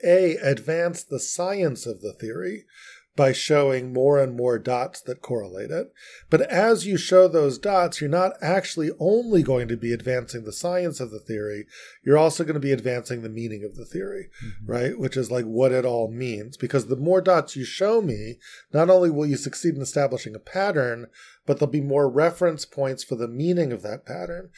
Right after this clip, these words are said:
Speaker 1: So as Ami continues in this, right, uh, where even though our eye is gonna be on, like, okay, so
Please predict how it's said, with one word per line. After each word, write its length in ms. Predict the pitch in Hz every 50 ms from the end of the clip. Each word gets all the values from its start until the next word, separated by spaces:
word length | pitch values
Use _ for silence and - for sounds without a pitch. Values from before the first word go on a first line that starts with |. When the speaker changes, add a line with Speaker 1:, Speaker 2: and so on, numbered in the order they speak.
| - - - _ _
Speaker 1:
So 320 | - - 160 151 147 147 151
as 300 | - - 165 190 196 180
Ami 260 | 196 185 170 170 165 -
continues 720 | - - 143 135 - - 208 214 202 180 151 131 120 104 104
in 140 | 107 104
this, 320 | 104 107 120 135 123 - -
right, 260 | 127 131 147 156 151 - - - - - _ _ -
uh, 280 | - - 285 262 170
where 220 | 117 127 143 143 -
even 300 | 123 151 156 175 180 165
though 180 | 156 143 135 131
our 240 | 127 123 135 -
eye 260 | - 147 156 165 165 165
is 220 | 151 147 139 -
gonna 200 | - 147 135 131
be 320 | 117 131 139 139 135 131
on, 180 | 127 120 120 113
like, 300 | 110 110 110 110 110 - -
okay, 440 | 156 165 160 - - 113 107 107 110
so 420 | - - 131 117 117 117 - -